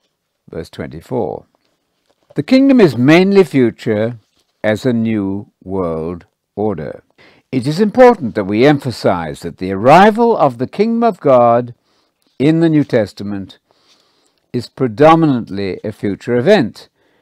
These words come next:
leading to a new world order on earth. The following plain statements from leading authorities provide a necessary corrective to the widely held view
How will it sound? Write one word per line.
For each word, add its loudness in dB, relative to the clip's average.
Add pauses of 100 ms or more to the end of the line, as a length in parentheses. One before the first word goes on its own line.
(260)
leading 0 (300)
to -2
a 2
new 0
world -2 (160)
order -4 (480)
on -6
earth. -6 (800)
The -20
following 4
plain 4
statements 0
from -12
leading 2
authorities 0
provide 0
a -6
necessary -2
corrective -2 (880)
to -6
the -2
widely 4
held -2
view -10